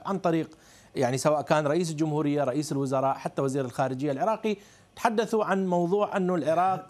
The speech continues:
يجب أن لا يكون، آه، في محور ضد محور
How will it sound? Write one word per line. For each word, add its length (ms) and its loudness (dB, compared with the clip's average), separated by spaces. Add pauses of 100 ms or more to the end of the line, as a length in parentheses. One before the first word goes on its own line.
(120)
يجب 260 2
أن 120 2
لا 80 2
يكون، 400 2 (360)
آه، 360 -4
في 200 0
محور 640 2 (140)
ضد 220 2
محور 400 0